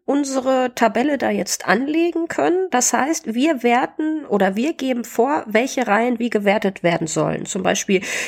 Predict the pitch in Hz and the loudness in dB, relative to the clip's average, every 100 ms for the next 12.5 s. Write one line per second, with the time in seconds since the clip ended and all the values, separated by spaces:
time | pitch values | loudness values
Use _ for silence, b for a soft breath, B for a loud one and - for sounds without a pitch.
0 | B 220 - 185 233 214 220 214 214 208 | B 2 4 4 2 2 2 2 2 0
1 | 208 202 220 220 269 254 - 247 240 233 | 0 0 4 2 2 0 0 -2 0 0
2 | 226 220 302 320 269 240 - 233 220 214 | 2 0 0 0 4 2 2 0 0 0
3 | 226 214 208 214 208 208 - 202 202 - | 0 0 0 -2 -2 -2 0 0 -2 0
4 | 208 240 226 - 208 - 202 - 208 190 | 0 0 -6 -4 -4 -2 -4 0 0 2
5 | - - - 214 208 226 202 196 220 220 | -2 -6 -2 -2 0 0 0 -2 -2 -2
6 | 220 240 269 294 311 262 240 247 220 208 | 0 0 0 2 2 4 2 2 0 -2
7 | - 220 240 220 220 214 208 220 208 220 | 0 0 0 0 0 2 2 0 -2 -4
8 | 214 214 214 - 247 240 214 202 208 - | -2 -2 -2 0 0 0 -2 -2 -2 -2
9 | 208 - 262 247 - 226 226 208 196 202 | -2 0 0 0 0 -2 0 0 0 0
10 | 208 202 190 190 - 294 302 B B - | 0 -2 -2 -6 -2 -2 -2 B B 2
11 | 427 202 190 220 202 - 190 202 185 208 | 4 4 2 0 0 0 0 2 0 0
12 | 208 - - 214 | -2 -2 0 2